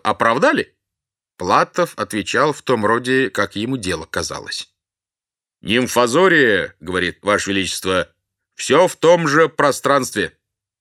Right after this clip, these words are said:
и я ее назад привез, а тульские мастера ничего удивительнее сделать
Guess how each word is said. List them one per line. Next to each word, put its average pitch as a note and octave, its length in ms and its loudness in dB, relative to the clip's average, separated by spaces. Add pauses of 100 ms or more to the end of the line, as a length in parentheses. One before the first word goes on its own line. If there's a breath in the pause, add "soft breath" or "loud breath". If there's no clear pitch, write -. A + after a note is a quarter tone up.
(140)
и G2 100 -2
я B2 220 4
ее D3+ 240 4
назад A#2 380 0
привез, F#2+ 420 -2 (320)
а A2+ 220 0
тульские C3+ 640 0
мастера A#2+ 840 0 (840)
ничего F3 1000 2
удивительнее E3+ 1040 0
сделать A2+ 640 -2